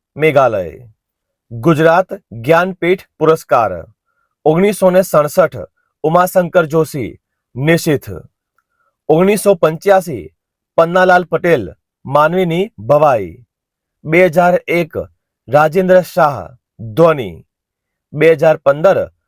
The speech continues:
રઘુવીર ચૌધરી, અમૃતા. ગાંધીજી, જાણવા જેવું, કોચરબ આશ્રમ,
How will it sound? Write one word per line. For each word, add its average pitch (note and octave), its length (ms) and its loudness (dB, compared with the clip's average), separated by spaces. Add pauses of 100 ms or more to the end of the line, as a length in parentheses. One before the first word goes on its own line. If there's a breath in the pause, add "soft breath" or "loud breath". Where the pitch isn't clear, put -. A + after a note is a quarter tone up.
(180)
રઘુવીર E3 420 4
ચૌધરી, D3 600 -2 (340)
અમૃતા. C3+ 800 -2 (1040)
ગાંધીજી, C3 840 -2 (220)
જાણવા D#3 440 2
જેવું, G#2+ 440 -8 (500)
કોચરબ F#3 500 2
આશ્રમ, C#3+ 600 -2